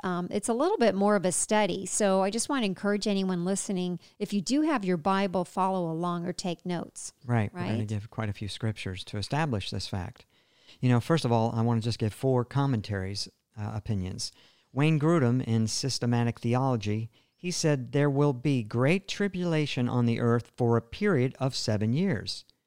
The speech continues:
Speaker 2: So he is calling the whole seven years the Great Tribulation. Then the MacArthur Bible Commentary, he said,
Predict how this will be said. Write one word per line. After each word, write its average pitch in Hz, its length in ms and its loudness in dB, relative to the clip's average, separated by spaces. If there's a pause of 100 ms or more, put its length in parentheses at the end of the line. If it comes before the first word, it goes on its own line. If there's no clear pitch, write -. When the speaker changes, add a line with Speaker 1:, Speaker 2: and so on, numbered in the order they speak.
(260)
Speaker 2:
So - 120 -2
he 175 160 6
is 156 100 2
calling 127 380 2
the 107 80 2
whole 117 180 2
seven 107 320 0
years 107 240 0
the - 80 -8
Great 104 240 0
Tribulation. 98 720 -6 (880)
Then 147 220 4
the 123 80 6
MacArthur 143 460 4
Bible 107 280 2
Commentary, 104 600 0
he 147 140 -2
said, 113 340 0